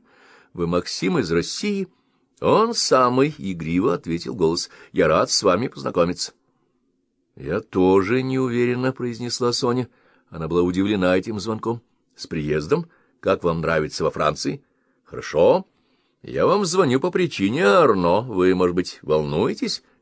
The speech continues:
"Конечно. Где он? Что случилось? Он должен же быть у меня".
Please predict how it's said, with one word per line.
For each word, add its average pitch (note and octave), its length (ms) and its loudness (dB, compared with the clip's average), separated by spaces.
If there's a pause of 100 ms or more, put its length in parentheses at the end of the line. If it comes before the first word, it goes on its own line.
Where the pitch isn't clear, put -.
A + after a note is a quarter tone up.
"Конечно. C#3+ 720 -2
Где E2 300 2
он? E3 280 2 (320)
Что - 220 0
случилось? G#2+ 640 -2
Он F#2+ 140 -2
должен G2+ 320 2
же G2+ 100 2
быть G#2 220 -4
у F#2+ 40 -4
меня". F2+ 340 0